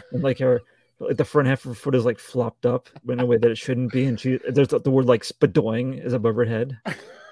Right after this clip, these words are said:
Speaker 2: That would have been awesome.
Speaker 1: That would have been great, yeah.
Speaker 2: It, it's not, um, it's like, she's not naked. It's
Speaker 1: Yes.
Speaker 2: not particularly sexy. I don't really understand what she's going for.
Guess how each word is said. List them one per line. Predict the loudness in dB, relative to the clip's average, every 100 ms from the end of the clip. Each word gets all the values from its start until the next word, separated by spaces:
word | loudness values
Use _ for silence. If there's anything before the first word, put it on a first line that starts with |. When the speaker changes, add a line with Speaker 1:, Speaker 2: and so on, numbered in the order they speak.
| -20 -14
Speaker 2:
That | -8 -8
would | -8 -4 -2 0
have | -2
been | -4 -4
awesome. | -4 -6 -12 -20 -10
Speaker 1:
That | -6
would | -4
have | -4
been | -4
great, | -4 -4
yeah. | -6
Speaker 2:
It, | -6 -8 -8
it's | -8 -6
not, | -6 -2 0
um, | 0 0 -2 -6 -12 _ _
it's | -10
like, | -8 -8
she's | -10 -4
not | -4 -2
naked. | -4 -6 -6 -8 -10 -14 _ _ _ _ -12
It's | -10 -4
Speaker 1:
Yes. | -2
Speaker 2:
not | -2 -6
particularly | -10 -10 -8 -8 -6 -8 -14 _ _
sexy. | -12 -8 -8 -6 -6 -6 -8
I | -4 -2
don't | 0 0
really | 0 -2
understand | -4 -6 -8
what | -8
she's | -6
going | -2 -2 0
for. | -2